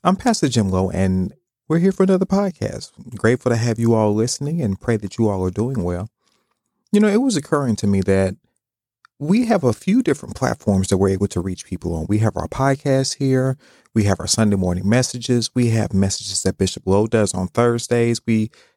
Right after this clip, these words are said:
have our YouTube channel where we put up multiple videos. And actually, even now, we have a, a lunch recap, as I call it, of some of the things that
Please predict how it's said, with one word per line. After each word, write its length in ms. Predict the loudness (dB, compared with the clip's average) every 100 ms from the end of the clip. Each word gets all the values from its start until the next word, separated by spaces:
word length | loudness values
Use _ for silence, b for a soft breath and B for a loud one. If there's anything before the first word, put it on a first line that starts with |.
| b
have 160 | 0
our 100 | 0
YouTube 440 | 0 0 0 0 0
channel 320 | 0 0 0
where 100 | 0
we 120 | -2
put 180 | 0 0
up 120 | 0
multiple 460 | 0 0 -2 -4 0
videos. 680 | 0 2 0 -2 -6 -2
And 300 | 0 0 -2 -6 _ _ _ -2
actually, 380 | 0 0 0 0
even 220 | 0 0
now, 200 | 0 0
we 180 | 0 2
have 280 | 2 2
a, 280 | 2 2 0 -4 -4
a 240 | 0 0 -2 -12 _ -10
lunch 400 | 0 2 2 -2
recap, 480 | -2 0 0 -4 -2
as 140 | -4 -4
I 80 |
call 380 | -4 -2 -2 -2
it, 80 | -4
of 160 | -4 -4
some 220 | -2 -2
of 100 | 0
the 100 | -4
things 420 | 0 0 0 0
that 300 | 0 0 -2